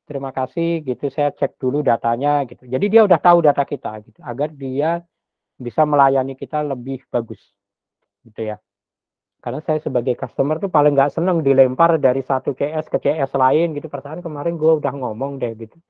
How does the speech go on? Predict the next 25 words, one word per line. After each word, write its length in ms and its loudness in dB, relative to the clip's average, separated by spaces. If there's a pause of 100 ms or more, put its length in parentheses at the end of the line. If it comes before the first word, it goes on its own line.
(460)
Sekarang 320 -6
saya 160 0
mesti 160 -2
ngomong 360 2
<laughs> 60 -2
lagi 300 0
gitu 240 -2
ya, 160 4
ngejelasin 640 -2
lagi 320 -4
gitu. 260 -20 (540)
Nah, 100 -12
itu 220 -4
namanya 320 -4
personalisasi. 800 -10 (800)
Oke. 240 2 (1040)
Nah, 160 0 (1800)
tujuh 320 2
puluh 160 4 (240)
delapan 400 2
persen 320 0
customer 640 -2
itu 320 -2
mengatakan 800 -2
bahwa, 480 0